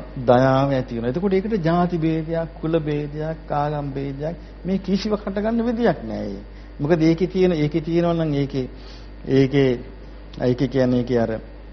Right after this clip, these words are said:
ඒකේ උත්කෘෂ්ඨ ගුණේ, ඒකේ යුනික්නස් එක තියෙනවා නම් එතන වෙන මොකුත් මිශ්‍ර වෙන්න බෑ නේ. ඒ කියන්නේ මිනිස්සයා බෙදන, මිනිස්සයාට හිංසාවක්, පීඩාවක් වෙන දේ මිශ්‍ර වෙන්න බෑ ඒකට. ඒක කරුණාව.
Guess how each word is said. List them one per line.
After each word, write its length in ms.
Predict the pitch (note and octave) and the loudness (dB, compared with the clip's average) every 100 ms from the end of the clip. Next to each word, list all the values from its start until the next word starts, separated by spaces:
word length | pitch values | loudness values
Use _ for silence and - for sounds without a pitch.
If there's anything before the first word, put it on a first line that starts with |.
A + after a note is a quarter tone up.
| - | -10
ඒකේ 260 | - B2+ D3 | -2 0 2
උත්කෘෂ්ඨ 640 | C3 - - A3+ - - D3+ | 2 2 4 4 4 0 0
ගුණේ, 380 | B2+ F3 C3 - - - - - - - - - | 6 6 6 0 -10 -16 -18 -18 -18 -18 -18 -4
ඒකේ 260 | C3+ C3 B2+ | 0 2 2
යුනික්නස් 640 | C3+ F3 G#3 G3 C#3 - | 6 8 6 4 2 0
එක 180 | A#2 G#2+ | -6 -4
තියෙනවා 360 | A#2 E3 C#3 G#2+ | 4 6 6 2
නම් 200 | C#3 B3 - - - - | 0 -2 -8 -16 -18 -12
එතන 340 | - A3+ B3+ | 0 4 4
වෙන 200 | E3 F#3 | 6 4
මොකුත් 320 | G#3+ A3+ A3+ | 4 2 0
මිශ්‍ර 300 | F3+ A3 - | 2 0 4
වෙන්න 240 | A#3+ G#3+ F3 | 6 6 6
බෑ 240 | C#3+ B2 | 4 4
නේ. 180 | C3 E3 - - - | 2 -2 -4 -12 -12
ඒ 140 | - D3 | -2 4
කියන්නේ 180 | E3+ C#3 | 6 8
මිනිස්සයා 440 | D3+ E3 - D3+ | 6 6 6 6
බෙදන, 380 | C3 D3+ F#3 F#3 F3+ - - - - | 8 6 6 2 -2 -8 -16 -14 -2
මිනිස්සයාට 560 | C3 C#3 C#3 - C#3+ | 2 4 4 2 0
හිංසාවක්, 600 | C#3+ D#3 E3 F3+ E3+ F3 | 0 0 2 4 4 4
පීඩාවක් 380 | F3 F3+ F3 F3 | 0 0 0 0
වෙන 120 | F#3+ | -2
දේ 140 | F#3+ G3+ | 0 2
මිශ්‍ර 320 | F3+ G3+ G#3+ | 2 2 2
වෙන්න 200 | F#3+ D3+ | 2 2
බෑ 220 | D3+ B2 | 4 2
ඒකට. 240 | G2+ G2+ - - - - - | 2 -6 -12 -16 -16 -18 -12
ඒක 160 | F3 A#3 | -4 -2
කරුණාව. 580 | A#3 C4+ A3+ C3+ G2 F2+ | 0 4 4 4 0 -6